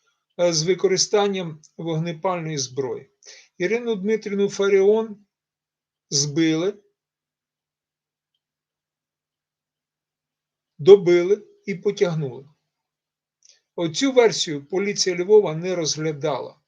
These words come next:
Перше, я розшифровую зразу. На мою суб'єктивну думку українського журналіста, в Ірину Дмитрівну Фаріон не стріляли.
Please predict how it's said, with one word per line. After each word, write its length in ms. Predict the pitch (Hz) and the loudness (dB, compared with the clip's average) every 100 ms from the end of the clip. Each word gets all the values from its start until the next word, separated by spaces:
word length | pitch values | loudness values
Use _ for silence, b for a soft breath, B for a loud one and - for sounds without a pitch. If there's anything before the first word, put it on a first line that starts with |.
| b b b _ | b b b _
Перше, 480 | - 233 175 - 139 _ _ - 254 | 2 2 2 -10 -14 _ _ -12 0
я 180 | 202 | 2
розшифровую 720 | 208 180 196 - 208 196 175 | 2 0 -6 0 4 4 2
зразу. 440 | 156 160 135 123 - _ B B B - | -6 -4 -4 -4 -14 _ B B B -10
На 140 | 185 | -8
мою 340 | 226 262 254 | -6 -8 -8
суб'єктивну 760 | 226 - 190 214 - 226 208 202 | -10 -8 -6 -6 -6 -4 -2 -2
думку 360 | 170 180 156 | -4 -8 -8
українського 600 | 175 160 196 196 - 185 170 | -10 -6 -4 -4 -6 -8 -6
журналіста, 840 | 170 180 190 202 226 - 180 135 | -8 -6 -4 -2 -4 -6 -6 -6
в 140 | 143 | -6
Ірину 340 | 185 196 180 175 | -4 -4 -4 -8
Дмитрівну 540 | 160 185 180 170 170 | -6 -6 -8 -10 -10
Фаріон 520 | - 196 196 214 220 208 _ _ _ _ - | -4 2 6 6 4 -10 _ _ _ _ -12
не 180 | 170 180 | -6 -4
стріляли. 580 | - 185 185 135 - | -4 -6 -4 -4 -4